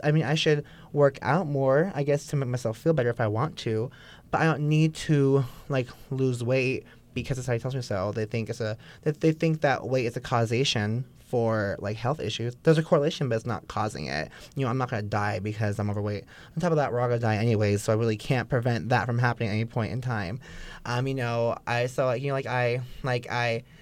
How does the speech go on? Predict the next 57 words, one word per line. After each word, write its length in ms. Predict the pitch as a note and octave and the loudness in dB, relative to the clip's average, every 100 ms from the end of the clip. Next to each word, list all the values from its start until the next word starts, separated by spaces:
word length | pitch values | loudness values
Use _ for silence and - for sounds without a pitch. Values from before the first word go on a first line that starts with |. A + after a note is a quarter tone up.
| - | -6
have 140 | D3 D3 | -4 -2
changed 160 | F#3 | -2
my 60 | E3+ | 0
outlook 240 | C#3 C#3 | 0 -2
a 60 | B2 | -4
lot, 420 | A2+ G#2 G2 - - | -2 -2 -4 -6 -6
and 100 | A2+ | -6
I 60 | |
think 560 | B2 - A#2 A2+ - - - - - - - - - - - | -6 -6 -4 -4 -8 -18 -18 -18 -18 -20 -20 -20 -20 -20 -10
even 320 | F#3+ G3 G3 - - _ | -4 -2 -2 -6 -18 _
the 120 | C#3 D3+ | -10 -8
past, 480 | - C3+ C3 - | -4 -4 -4 -8
like, 200 | B2 A2+ - | -6 -6 -8
three 200 | B2+ A#2 | -6 -4
years 240 | A2 G2+ | -2 -4
since 160 | C#3 B2+ | -4 -4
I 80 | |
started 260 | A#2+ - B2 | -4 -2 -2
this, 100 | B2 | 0
like, 140 | D#3+ D#3 | -4 -4
self-love 500 | - A2 - A2 G#2+ | -4 -6 -2 -4 -4
thing, 360 | - C#3+ D#3 D#3 - - - | 0 0 0 -2 -18 -20 -12
that's 320 | B2+ C#3+ A#2 | 4 4 4
changed 140 | - C3 | -4 -4
my 80 | F2+ | -4
outlook 300 | G#2+ A2+ - | -4 -6 -6
immensely 500 | A2 G#2 G#2 G2+ G2+ | -4 -4 -6 -6 -6
on 80 | |
how 200 | A2+ A2 G#2 | -6 -6 -4
I 140 | G2 | -6
view 180 | G#2 G#2 | -6 -8
society 320 | - A2+ G#2 | -8 -8 -6
in 60 | G#2 | -6
the 80 | F#2 | -6
world. 260 | F#2 F2 | -6 -6
Now 160 | A#2+ A2 | -4 -4
I 100 | A2 | -4
view 220 | A#2 A2 | -6 -6
it 40 | |
as, 200 | F#2+ A#2 | -6 -6
like, 280 | A#2 A2 G#2+ - - - | -6 -6 -6 -14 -20 -14
society 340 | E3 D#3+ D#3+ | -4 0 2
will 340 | D3+ C#3+ B2+ B2+ | 2 2 2 0
do 300 | C#3+ D3+ D3 | 0 2 2
X, 200 | C3 - | -2 -2
Y, 140 | D3 B2+ | -2 0
Z 100 | C3 | -2
to 80 | |
try 140 | A#2+ A#2 | -4 -4
and, 80 | A#2 | -4
try 160 | - | -4
and 100 | A2 | -2
bring 120 | A2+ | -2
me 60 | A2+ | -2
down, 360 | A2 G#2+ A2+ A2 | -4 -4 -4 -4
but 120 | C#3 | -6
there's 160 | C3 | -4